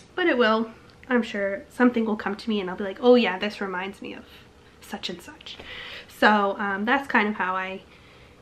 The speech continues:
get my ideas for colorways, is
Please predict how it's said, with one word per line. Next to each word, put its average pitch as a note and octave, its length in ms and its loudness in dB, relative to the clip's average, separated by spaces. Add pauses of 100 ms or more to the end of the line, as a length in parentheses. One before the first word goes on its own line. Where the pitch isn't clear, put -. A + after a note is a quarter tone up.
(220)
get A#3+ 200 -4
my G#3 640 -4 (920)
ideas G#3 720 -2
for G3 120 -6
colorways, G#3 680 -8
is - 260 -12